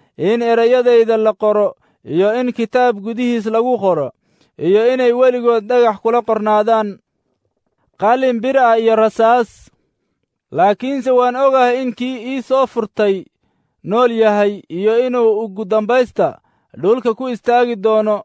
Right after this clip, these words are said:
oo markii haraggaygu sidaas u baaba'o dabadeed, ayaan anigoo aan jiir lahayn Ilaah arki doonaa, kaasoo aan aniga qudhaydu arki doono, oo indhahaygu ay fiirin doonaan, oo aanay kuwa mid kale arkayn.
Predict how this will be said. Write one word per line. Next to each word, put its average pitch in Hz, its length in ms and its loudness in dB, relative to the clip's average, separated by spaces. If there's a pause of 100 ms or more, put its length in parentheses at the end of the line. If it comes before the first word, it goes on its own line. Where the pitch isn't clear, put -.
oo 170 200 -2
markii 240 420 -4
haraggaygu 220 640 0
sidaas 233 460 -2
u 240 120 -10
baaba'o 214 680 0 (280)
dabadeed, 170 520 0 (500)
ayaan 214 420 0
anigoo 240 380 0
aan 214 340 -2
jiir 240 340 -6
lahayn 220 520 -2
Ilaah 226 420 0
arki 233 240 -2
doonaa, 175 460 -2 (640)
kaasoo 196 480 0
aan 220 440 0
aniga 233 440 -2
qudhaydu 226 500 0
arki 233 300 0
doono, 196 460 -2 (120)
oo 165 200 -2
indhahaygu 226 640 0
ay 208 180 0
fiirin 220 400 -4
doonaan, 226 540 -2 (420)
oo 151 160 0
aanay 214 380 2
kuwa 247 280 -2
mid 240 240 -6
kale 226 240 0
arkayn. 196 580 -4